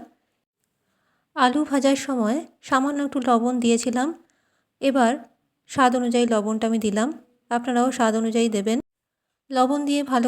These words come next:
করে নেড়েচেড়ে এর মধ্যে দিয়ে দিচ্ছি সামান্য পরিমাণে চিনি। এখানে এক চামচ চিনি আমি ব্যবহার করেছি। চিনি দিয়ে আবারও নেড়েচেড়ে এর মধ্যে দিয়ে দেবো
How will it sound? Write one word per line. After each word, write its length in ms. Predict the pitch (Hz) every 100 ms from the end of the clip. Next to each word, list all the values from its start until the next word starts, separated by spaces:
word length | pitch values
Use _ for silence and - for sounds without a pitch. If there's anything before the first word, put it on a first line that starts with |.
| 240
করে 140 | 240 233
নেড়েচেড়ে 420 | 214 208 226 220 269
এর 80 | 233
মধ্যে 260 | 220 214 220
দিয়ে 180 | 214 208
দিচ্ছি 260 | 202 - 247 262
সামান্য 280 | 202 208 208 208
পরিমাণে 300 | 208 214 233
চিনি। 200 | 247 214 190
এখানে 180 | 220 240 226
এক 60 | 220
চামচ 220 | 226 226 233
চিনি 160 | 220 220
আমি 80 | 214 202
ব্যবহার 240 | 202 208
করেছি। 380 | 214 214 - 262 320 - _ _ _ _ _ _ _ _
চিনি 240 | - 285 294
দিয়ে 220 | 277 240 254
আবারও 280 | 240 240
নেড়েচেড়ে 460 | 247 226 214 220 226 247
এর 80 | 226
মধ্যে 240 | 220 240
দিয়ে 160 | 220 214
দেবো 220 | 202 202